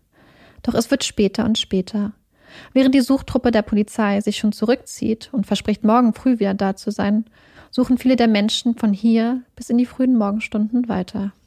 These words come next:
müssen irgendwann erschöpft und müde aufgeben. Von den Mädchen fehlt weiterhin jede Spur. Schließlich geht das Dunkel der Nacht über in die Morgendämmerung.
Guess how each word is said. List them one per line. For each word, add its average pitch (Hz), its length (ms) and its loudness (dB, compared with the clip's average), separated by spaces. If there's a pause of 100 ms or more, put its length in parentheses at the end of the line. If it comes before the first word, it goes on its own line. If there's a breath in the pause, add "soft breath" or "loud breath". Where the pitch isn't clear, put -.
(540 loud breath)
müssen 262 240 2
irgendwann 247 320 2
erschöpft 226 560 -2
und 220 160 -2
müde 220 360 0
aufgeben. 202 640 -6 (440)
Von 220 140 2
den 220 160 4
Mädchen 226 560 -2 (180)
fehlt 247 300 -6
weiterhin 214 380 -2
jede 226 200 -2
Spur. - 480 -8 (1080 soft breath)
Schließlich 302 280 0
geht 285 160 0
das 262 140 -2
Dunkel 247 260 2
der 247 120 4
Nacht 220 480 -2 (140)
über 226 500 2
in 226 100 0
die 247 60 4
Morgendämmerung. 190 840 0